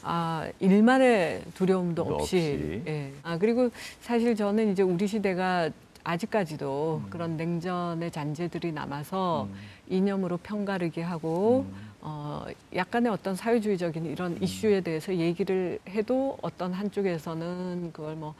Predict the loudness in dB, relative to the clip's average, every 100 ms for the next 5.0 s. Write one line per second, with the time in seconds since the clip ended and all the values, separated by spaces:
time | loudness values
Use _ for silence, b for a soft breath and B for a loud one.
0 | B -12 -2 -2 0 0 0 -2 -2 -2
1 | -2 -2 -4 -6 -8 -8 -6 -4 -2 -2
2 | -2 -2 -2 -4 -4 -4 -4 -6 -8 B
3 | B -4 -2 -2 -2 -4 -4 0 0 0
4 | -8 -16 -10 -8 -6 -2 0 2 2 0